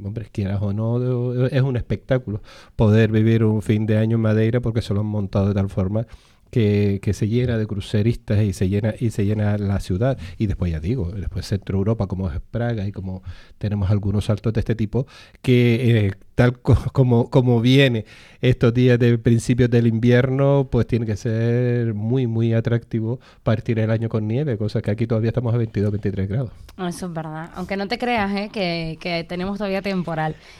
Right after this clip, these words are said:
Speaker 2: Eh, José Manuel, Francisco, ¿se han vendido muchos viajes para estas fechas?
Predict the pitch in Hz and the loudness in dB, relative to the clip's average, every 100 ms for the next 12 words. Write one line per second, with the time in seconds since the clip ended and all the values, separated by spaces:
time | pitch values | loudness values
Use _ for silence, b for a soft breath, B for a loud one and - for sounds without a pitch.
0 | B - 202 190 185 185 202 190 196 226 | B -2 0 0 -2 -2 -2 0 2 2
1 | 233 208 185 247 226 208 190 214 226 247 | 2 0 0 -2 -4 -4 -2 -2 0 -2
2 | 254 240 240 233 226 233 233 233 208 208 | -2 -2 -4 -6 -4 -2 -2 -2 -4 -4
3 | 226 - 269 - 302 | -6 -4 -4 -2 -6